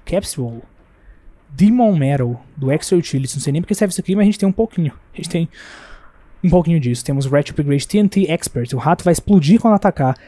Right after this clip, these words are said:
Não vai dar dano em ato, em outros ratos ou em aliados diretamente. Ratos não vão tomar dano de explosões e de queda. Que louco. A gente tem que começar a usar esse mod dos ratos. Ele é muito da hora. Comer uma comidinha nova.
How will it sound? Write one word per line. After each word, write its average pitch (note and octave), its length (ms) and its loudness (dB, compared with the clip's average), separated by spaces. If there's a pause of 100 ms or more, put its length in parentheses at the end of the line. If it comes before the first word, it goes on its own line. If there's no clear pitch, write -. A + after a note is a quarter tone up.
(140)
Não F3+ 220 4
vai A#3 120 4
dar G3+ 140 4
dano F#3 300 4
em E3+ 220 2
ato, F3 340 0
em E3 180 0
outros D#3+ 320 2
ratos G#3+ 380 -2 (240)
ou F3 80 0
em F3+ 40 2
aliados E3 360 2
diretamente. D#3+ 520 0
Ratos C#3+ 220 -6
não G#3+ 160 2
vão F#3+ 100 2
tomar F3+ 400 0 (220)
dano F3 360 4
de C#3+ 140 -2
explosões D#3+ 540 2
e - 20 -4
de F#3 100 -4
queda. C3+ 280 0
Que - 140 -6
louco. F#3 340 0 (300)
A - 40 -20
gente - 60 -20
tem - 120 -4
que F3 60 -2
começar F#3+ 300 2
a - 20 4
usar F#3 180 4
esse F3+ 140 0
mod E3 220 2
dos F3 100 -4
ratos. C#3 220 -2
Ele C#3+ 80 -4
é C3 40 -2
muito C3+ 160 -6
da E3 100 0
hora. B2 180 -2 (500)
Comer G#3 160 8
uma F#3 60 6
comidinha E3 340 6
nova. C4 280 6